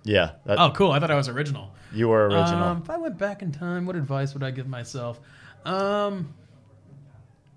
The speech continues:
Speaker 2: don't, uh, I, I think really, uh, appreciate, um,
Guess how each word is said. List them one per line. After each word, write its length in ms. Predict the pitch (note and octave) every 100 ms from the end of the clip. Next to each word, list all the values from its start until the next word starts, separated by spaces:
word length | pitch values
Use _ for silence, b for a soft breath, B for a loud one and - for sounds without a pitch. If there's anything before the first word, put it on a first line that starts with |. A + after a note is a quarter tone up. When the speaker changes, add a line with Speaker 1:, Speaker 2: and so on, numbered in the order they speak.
| _ _ b b b b _ _
Speaker 2:
don't, 480 | D#3 D#3 E3+ E3+ - C#3+
uh, 800 | D3 C#3+ C3 B2+ A#2 A2 G#2+ G#2 - - - - - - - - - _ _ _ - C#5 - - - - - B2+
I, 100 | A2+
I 100 | D3
think 220 | D3 G3 D3
really, 480 | D3+ D#3 D#3 D3+ D3
uh, 460 | C3 B2 A2 G2+ G2+ - _
appreciate, 800 | A#2+ - C3+ - C3+ B2+ B2+ - - _ b b b b b - - _
um, 260 | A2 G#2+